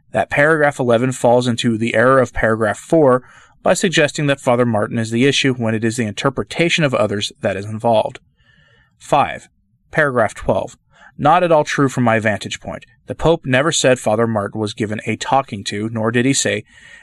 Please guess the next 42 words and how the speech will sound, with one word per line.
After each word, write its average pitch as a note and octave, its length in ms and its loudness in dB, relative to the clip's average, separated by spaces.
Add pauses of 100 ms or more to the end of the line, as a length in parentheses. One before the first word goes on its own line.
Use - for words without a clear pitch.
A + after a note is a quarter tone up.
(100)
that G2+ 140 2
he B2 100 2
spoke B2+ 300 0
to C#3 100 0
his C3+ 120 2
superiors G2 460 -4
regarding C3 440 0
him. F2 160 -12 (320)
I A#2+ 100 0
vaguely D3 360 2
remember C#3 340 4
some C3+ 260 0
mention G#2+ 320 -4
of - 160 -8
people B2 340 -2
in G#2 120 -8
leadership D3 480 2 (160)
trying C#3 280 0
to - 60 -4
clarify C#3+ 540 2
any C3 380 0 (260)
misunderstandings B2+ 760 0
about G2 180 -2
his A2+ 140 -4
ministry. C3 480 -2 (600)
This C3 200 0
may C#3+ 120 4
refer C#3 300 2
to - 120 -4
an A2 80 -2
article C#3+ 320 0
he C#3+ 100 2
wrote A#2+ 220 4
in A2 60 -6
America B2 520 0
about D#3 260 2
a D3 40 2
year D3 280 2
ago G#2+ 340 -4 (400)
regarding G2+ 360 -6
his A2+ 140 -4
ministry. - 480 -2